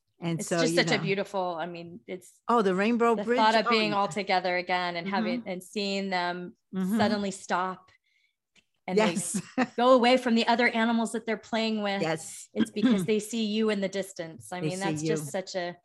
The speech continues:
Speaker 2: and I look at, you know, I look at our whole family as who rescued who, right? Like that saying of who
Speaker 1: Mm-hmm.
Speaker 2: rescued who, that's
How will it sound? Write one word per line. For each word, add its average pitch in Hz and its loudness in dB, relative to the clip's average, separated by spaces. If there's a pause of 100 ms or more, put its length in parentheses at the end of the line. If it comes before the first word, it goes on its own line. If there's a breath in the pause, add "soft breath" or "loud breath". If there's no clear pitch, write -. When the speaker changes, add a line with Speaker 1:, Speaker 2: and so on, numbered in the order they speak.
(300 loud breath)
Speaker 2:
and 240 4
I 277 6
look 269 2
at, 226 2
you 226 0
know, 208 2
I 214 6
look 277 2
at 269 2
our 254 6
whole 220 0
family 202 -2
as 175 -4
who 196 -2
rescued 175 -4
who, 151 -8
right? 156 -6 (160)
Like 180 -8
that 190 2
saying 208 -2
of 196 -6
who - -6
Speaker 1:
Mm-hmm. 190 -2
Speaker 2:
rescued 208 -2
who, 185 -4
that's 262 0